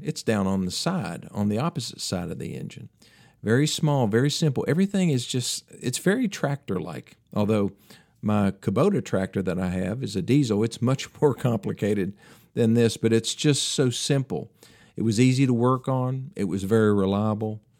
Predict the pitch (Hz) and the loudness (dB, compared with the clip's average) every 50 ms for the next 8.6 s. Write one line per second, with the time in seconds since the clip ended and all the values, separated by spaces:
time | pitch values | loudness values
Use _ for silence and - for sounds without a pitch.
0 | _ _ _ _ _ _ - 98 98 95 87 98 104 101 - 104 101 95 95 107 | _ _ _ _ _ _ -2 0 0 0 2 0 0 0 0 -2 -2 0 0 0
1 | 101 98 92 90 - - 104 98 98 87 90 92 92 90 90 85 - 82 80 - | 2 2 0 -2 -2 -2 0 0 0 0 -2 -4 -4 -4 -4 -4 -6 -8 -8 -8
2 | - 98 110 107 107 - - - _ _ - - - - - _ - 220 302 359 | -8 -6 -6 -6 -6 -6 -8 -12 _ _ -18 -18 -18 -20 -12 _ 2 2 4 4
3 | 285 208 185 170 160 143 147 143 135 135 127 - 139 117 113 110 - - 120 - | 6 6 6 8 8 8 8 8 6 4 2 2 2 2 2 0 -2 -2 -4 -4
4 | - - 113 104 - - 110 101 - - 131 127 127 123 - - - - - - | -4 -4 -6 -4 -2 -2 -2 -4 -2 -2 -2 -2 -2 -2 -4 -6 -8 -8 -10 -12
5 | - _ _ _ - - _ _ _ _ _ - 110 110 107 104 - - - 139 | -16 _ _ _ -20 -20 _ _ _ _ _ -6 -2 0 0 0 0 0 0 0
6 | 156 - - - - 214 196 185 170 - 196 180 180 180 202 214 185 117 - - | 0 -2 -4 -2 0 2 2 2 2 2 2 4 4 4 4 2 2 0 -2 -6
7 | - - - _ _ _ _ _ _ _ _ _ _ - 170 190 185 170 - - | -10 -12 -12 _ _ _ _ _ _ _ _ _ _ 2 4 4 4 2 2 0
8 | 262 - - - - 117 98 82 69 65 67 - | -2 -4 -4 -2 -2 0 0 0 -2 -6 -8 -12